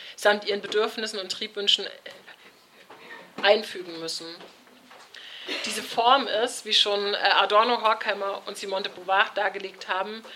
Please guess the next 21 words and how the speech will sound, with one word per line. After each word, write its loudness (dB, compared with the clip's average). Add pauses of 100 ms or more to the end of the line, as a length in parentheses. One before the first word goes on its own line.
(220)
immer 4
geschlechtsspezifisch. -2 (560)
Also -2
die -10
patriarchale 4
Gesellschaft 2
zwingt 0
die -6
Menschen 2 (580)
zur 2
weiblichen 2
oder 0
männlichen -2
Subjektivierung. -6 (400)
Sie -12
zwingt 2
sie, -8
sich -6
zu -12
dem -6
Geschlecht, 0